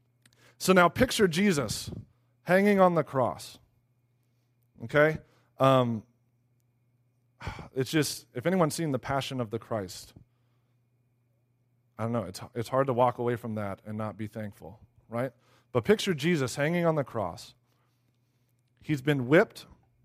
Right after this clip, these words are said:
His back has been laid wide open. He's bloody.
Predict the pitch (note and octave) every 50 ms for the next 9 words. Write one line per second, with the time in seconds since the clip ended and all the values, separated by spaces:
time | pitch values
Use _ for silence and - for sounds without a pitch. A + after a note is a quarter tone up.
0 | _ _ _ _ _ _ _ C3+ C3+ A#2+ A2+ C3+ C3+ D3 D3+ D3+ - D3 D3+ C3+
1 | C#3 D3 C#3+ C3+ C3 C3 C3+ C#3 C3 B2 A#2+ B2 B2 B2 B2 A#2 A2+ - A#2 A#2
2 | C3 C3 - _ _ _ _ _ _ _ _ _ _ _ _ _ _ _ _ _
3 | _ _ _ _ _ _ _ _ _ _ _ _ _ _ _ _ _ - - C3+
4 | A2+ A2 A#2 B2+ C3 C#3+ C#3+ D#3 E3+ F#3 F#3 F3+